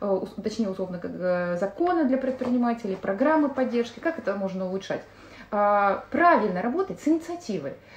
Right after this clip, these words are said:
А, соответственно, к-, что мы сейчас видим? У нас идет хаос идей, э, и, и ноль конструктива. Соответственно, там методика, это смысл ее первое. Это, э, из хаоса идей при-, не-,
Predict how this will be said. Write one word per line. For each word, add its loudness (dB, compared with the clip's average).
А, 0
соответственно, 0
к-, 4
что 0
мы 0
сейчас -4
видим? -6
У -2
нас -4
идет -6
хаос 0
идей, -6
э, 2
и, 0
и 4
ноль 6
конструктива. -6
Соответственно, -2
там 2
методика, 2
это 2
смысл 2
ее 0
первое. 2
Это, 0
э, -2
из -4
хаоса -2
идей -2
при-, 0
не-, 4